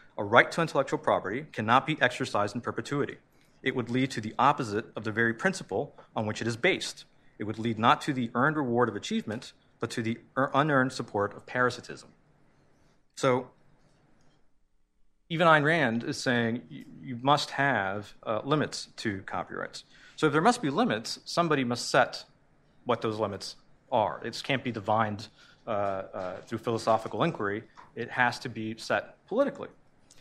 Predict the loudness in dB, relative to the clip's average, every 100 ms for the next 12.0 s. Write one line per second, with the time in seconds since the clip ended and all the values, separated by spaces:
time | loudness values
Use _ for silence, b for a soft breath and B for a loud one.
0 | b b b b b b 4 6 6 2
1 | -12 _ _ _ _ _ _ _ _ -20
2 | -20 -2 4 4 4 2 2 0 -6 _
3 | -4 2 4 4 2 -4 -12 _ -4 -2
4 | 0 2 4 4 2 -2 -2 -2 -6 -4
5 | -4 -4 -6 -6 4 6 6 -2 -8 -8
6 | -8 -12 _ -20 _ _ _ _ -6 -4
7 | -2 0 2 2 -4 -4 -8 -8 -10 -6
8 | -4 -6 -6 -4 -4 -4 -10 -12 -12 -18
9 | b -6 -2 -2 -2 -4 -4 0 0 2
10 | 4 2 2 -6 -4 0 0 0 -2 -2
11 | 0 -2 -2 -8 -6 -6 -4 -6 -8 -20